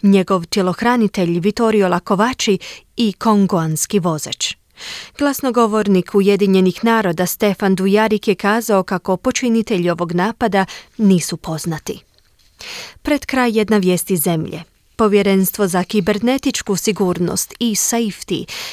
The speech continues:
je dizajniralo tečaj kojemu je cilj pomoći starijim Australcima u navigaciji internetskim i mobilnim bankarstvom.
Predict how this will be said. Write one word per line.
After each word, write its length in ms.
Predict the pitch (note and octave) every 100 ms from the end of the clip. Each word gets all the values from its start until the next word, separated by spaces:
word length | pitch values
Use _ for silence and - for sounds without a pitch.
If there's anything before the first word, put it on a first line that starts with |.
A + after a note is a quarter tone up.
| -
je 180 | G#3+ G3+
dizajniralo 720 | G3 F#3+ F#3+ G3 C4 C#4 A#3
tečaj 560 | - - B3+ - E3 -
kojemu 400 | - G3 F3+ F3
je 60 |
cilj 360 | E3+ - B3 B3
pomoći 480 | - A#3 A3 G#3+ G#3+
starijim 520 | - B3 A#3+ G3 E3+
Australcima 880 | D3+ - - A3 A#3 B3+ - A3 F#3+ - - - -
u 100 | C#4+
navigaciji 680 | C#4 C4 A3+ G#3+ A#3 - A3
internetskim 800 | G#3+ A3 G#3 G3+ G3+ - A3 G#3+
i 140 | - B3
mobilnim 720 | G3+ G#3 F#3+ F3+ E3 E3 D#3
bankarstvom. 840 | F3+ F#3 G3 C#3+ - - E3+ F3+